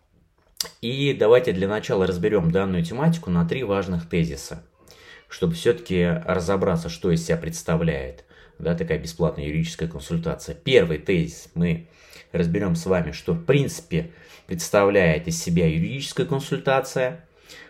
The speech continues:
Второе, поговорим с вами о, о непосредственно бесплатной юридической консультации и вообще предусматривает ли закон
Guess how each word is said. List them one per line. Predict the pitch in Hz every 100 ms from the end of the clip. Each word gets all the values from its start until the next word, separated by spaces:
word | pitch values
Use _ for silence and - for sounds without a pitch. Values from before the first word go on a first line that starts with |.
| _ _
Второе, | - 113 127 117
поговорим | 85 95 98 104 113 117
с | - -
вами | 104 92 82 -
о, | 101 90 78 - _ _ _ _
о | 110 107 - - - _
непосредственно | 113 104 113 - 123 120 - 95
бесплатной | 87 123 - 107 90 82 107
юридической | 110 127 123 -
консультации | 117 120 - 120 113 117 110 - 110 104 - - - - -
и | - 117 107 107 85 -
вообще | 104 -
предусматривает | 85 120 135 139 135 120 110 104 95 85 90
ли |
закон | 98 90 98 - 98 87 82